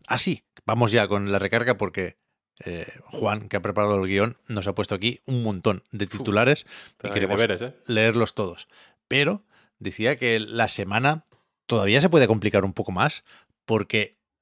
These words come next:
Speaker 1: ¿no se supone que sale hoy Counter-Strike dos?
Speaker 2: What?
Speaker 1: O sea, <laughs> es que no, no sé si, si me he perdido algo o, o, o al revés, o todo el mundo se ha olvidado de algo,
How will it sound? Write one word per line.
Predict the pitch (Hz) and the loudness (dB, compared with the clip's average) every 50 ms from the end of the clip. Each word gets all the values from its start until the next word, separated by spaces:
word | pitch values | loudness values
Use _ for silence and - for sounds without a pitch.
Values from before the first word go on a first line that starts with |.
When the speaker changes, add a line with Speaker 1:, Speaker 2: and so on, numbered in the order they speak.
| _ _ _ _ | _ _ _ _
Speaker 1:
¿no | - 123 113 | -8 -6 -2
se | - 180 | 0 0
supone | - - 175 - 131 117 110 107 101 | 0 0 -2 -2 -2 -2 0 -2 -2
que | - - | -2 -2
sale | - 120 104 98 95 | 0 0 2 2 2
hoy | 98 98 98 - - _ _ _ _ _ _ _ - | 2 2 0 -2 -6 _ _ _ _ _ _ _ -6
Counter-Strike | 110 117 113 - 113 101 92 - - 101 92 76 | -4 -2 -2 0 0 -2 -2 -2 -4 -6 -6 -4
dos? | 80 98 151 196 - - - _ _ _ _ _ _ _ _ _ _ _ _ _ _ _ _ _ _ _ _ _ _ _ _ _ _ - | -2 -2 -2 -2 -6 -14 -20 _ _ _ _ _ _ _ _ _ _ _ _ _ _ _ _ _ _ _ _ _ _ _ _ _ _ -20
Speaker 2:
What? | - - - 165 180 208 214 220 214 - - - - _ _ _ - | -20 -16 -6 2 6 6 6 6 6 2 -6 -16 -18 _ _ _ -20
Speaker 1:
O | - - _ _ _ _ | -20 -20 _ _ _ _
sea, | - - 156 135 120 107 123 135 - - - - - - - - - | -2 2 4 4 6 4 2 0 -2 -4 -12 -14 -14 -14 -16 -8 -6
<laughs> | - 147 147 139 - | -2 0 0 2 2
es | 196 185 - | 2 2 2
que | - 175 | 4 4
no, | 151 170 170 143 - - - - - - - | 6 6 6 4 2 -2 -10 -20 -20 -6 -2
no | 117 120 | -2 2
sé | 117 175 165 | 2 4 4
si, | - 190 180 156 110 | 6 6 6 4 4
si | 107 - 143 135 | 2 2 2 4
me | 127 131 135 | 6 4 4
he | 139 | 4
perdido | - 143 123 123 135 120 117 | 4 4 4 6 6 6 6
algo | 123 165 190 190 214 220 233 - _ _ _ _ | 6 6 6 6 4 2 2 0 _ _ _ _
o, | - - - 120 113 | -6 0 2 2 2
o, | 113 - 104 104 107 107 95 92 | 2 2 2 0 0 0 0 -2
o | 87 101 104 | -2 0 0
al | 101 98 | 0 0
revés, | 95 98 135 185 165 - - - | 2 2 4 4 2 0 -4 -8
o | - 104 | -8 -4
todo | - 117 131 139 | 0 2 4 4
el | 135 | 4
mundo | 123 127 131 131 120 120 117 107 95 - _ - _ _ _ - | 4 2 0 2 4 4 4 4 2 -2 _ -20 _ _ _ -14
se | - - - 127 | -8 -2 2 4
ha | 120 | 4
olvidado | 127 123 110 120 113 120 117 120 117 | 6 6 6 4 4 6 6 4 4
de | 104 107 | 6 4
algo, | 120 147 156 180 220 - | 4 4 4 2 0 -2